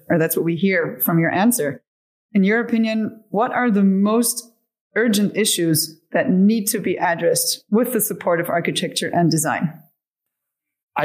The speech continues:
Speaker 2: I, first of all, I have to say I see a great future for <laughs> architecture and design, because I really think design and architecture, uh, has a very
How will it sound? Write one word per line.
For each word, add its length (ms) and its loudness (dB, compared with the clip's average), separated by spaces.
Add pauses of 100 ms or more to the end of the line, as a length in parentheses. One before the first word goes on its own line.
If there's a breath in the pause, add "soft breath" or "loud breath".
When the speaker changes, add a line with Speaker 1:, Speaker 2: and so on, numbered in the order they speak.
(120)
Speaker 2:
I, 220 -6
first 240 -4
of 80 0
all, 100 2
I 60 -2
have 140 -2
to 100 -4
say 180 0
I 80 -4
see 300 0
a 40 -2
great 460 -2
future 540 -2
for 220 -2
<laughs> 80 0
architecture 480 -4
and 120 -4
design, 340 -2
because 300 -4
I 60 0
really 320 0
think 460 -6 (220)
design 360 -2
and 140 -4
architecture, 720 -4 (200)
uh, 140 -2
has 220 -2
a 40 -8
very 480 -2